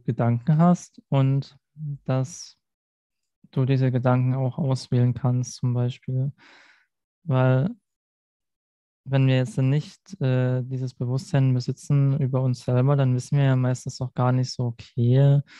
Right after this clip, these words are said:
äh, man kann, hat eine Wahl oder so, aber wenn ich dann anfangen kann, meine Gedanken zu beobachten und, äh,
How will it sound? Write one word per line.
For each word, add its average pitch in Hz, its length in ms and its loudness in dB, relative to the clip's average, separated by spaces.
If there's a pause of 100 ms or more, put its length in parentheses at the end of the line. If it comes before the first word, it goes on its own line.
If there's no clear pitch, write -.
(600)
äh, 127 260 4
man 123 200 2
kann, 147 540 -2
hat - 200 -4
eine 120 200 0
Wahl 120 300 -2
oder 160 240 -2
so, 147 300 -4
aber 131 300 -4
wenn 127 180 -2
ich - 400 -12 (1800)
dann 123 220 -4
anfangen 131 580 0
kann, 127 260 -4
meine 127 220 -2
Gedanken 120 480 -4
zu 143 200 -6
beobachten 139 960 -2 (920)
und, 131 460 0
äh, 127 560 2